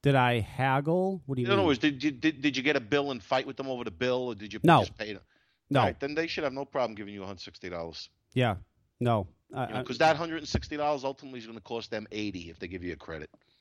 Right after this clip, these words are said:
Speaker 1: Right. Absolutely. Yep, that's what I'm gonna do then. 'Cause I,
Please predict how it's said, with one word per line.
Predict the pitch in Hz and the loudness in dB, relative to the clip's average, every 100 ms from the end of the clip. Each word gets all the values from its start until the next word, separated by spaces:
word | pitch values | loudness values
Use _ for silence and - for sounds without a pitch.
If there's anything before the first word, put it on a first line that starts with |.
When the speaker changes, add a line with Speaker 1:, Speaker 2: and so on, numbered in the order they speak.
| - | 2
Speaker 1:
Right. | 131 110 _ - _ _ _ _ _ _ - | 2 2 _ -20 _ _ _ _ _ _ -6
Absolutely. | 127 113 - 113 95 90 85 _ _ _ | -4 -2 -2 -2 -2 -6 -8 _ _ _
Yep, | 123 117 | -2 -2
that's | 117 113 | -2 -2
what | 110 | -2
I'm | |
gonna | 104 101 | -2 -2
do | 98 87 | -4 -6
then. | 85 82 _ _ _ _ _ _ - - _ _ | -6 -10 _ _ _ _ _ _ -20 -20 _ _
'Cause | 143 | -4
I, | 143 | -2